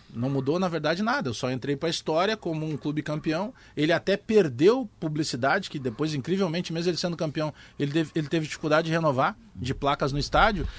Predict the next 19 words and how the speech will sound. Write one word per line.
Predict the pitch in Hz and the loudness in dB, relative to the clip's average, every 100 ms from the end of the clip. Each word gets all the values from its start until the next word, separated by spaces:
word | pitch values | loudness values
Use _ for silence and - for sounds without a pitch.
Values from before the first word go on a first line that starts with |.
| - | -4
Ou | 151 | 2
seja, | 147 175 165 | 4 6 6
na | 185 226 | 4 2
prática, | 175 185 233 - - | 4 4 2 0 -4
economicamente, | 160 156 156 151 139 147 208 180 | -2 -2 -2 -2 0 0 0 0
não | 180 | 0
mudou | 170 151 | 2 2
nada | 190 175 196 190 151 | 2 4 2 2 0
pra | 139 | 2
ele. | 123 110 - - - - - - - - - - - - - - | 0 0 -6 -16 -20 -20 -20 -20 -20 -20 -20 -20 -20 -20 -2 6
Enquanto | 202 - 240 262 | 8 8 4 2
tu | 202 | 0
pegar | - 170 160 | 0 4 4
os | 160 | 4
clubes | 170 160 | -2 -2
de | - | -2
Santa | 156 | -2
Catarina, | 160 143 139 190 226 147 - - | -2 0 2 2 2 -2 -8 -4
é, | 139 147 147 | 0 2 2